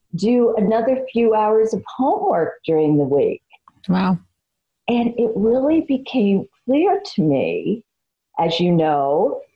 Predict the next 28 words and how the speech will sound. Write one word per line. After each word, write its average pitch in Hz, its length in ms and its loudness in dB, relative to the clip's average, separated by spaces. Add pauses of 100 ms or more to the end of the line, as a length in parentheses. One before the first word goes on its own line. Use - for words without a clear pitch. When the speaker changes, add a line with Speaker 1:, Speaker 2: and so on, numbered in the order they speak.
(160)
Speaker 1:
as 170 200 -2
a 196 40 -2
mom, 170 600 -2
that 247 320 -2 (720)
women 311 420 2
weren't 277 260 0
gonna 262 300 0
do 339 340 0
this. - 540 -2
Speaker 2:
Right. 185 240 -2
Speaker 1:
I - 40 0
mean, 254 140 0
I 247 200 -2
was 330 240 -2
lucky 262 400 0
if 269 100 -4
I 240 140 2
could 262 260 -4
get 254 220 -2
them 254 160 2
to 254 120 -2
take 233 360 -4 (160)
five 233 340 0 (100)
minutes 285 720 0
out 196 220 0
of 190 100 -2
their 196 220 0
day 262 640 0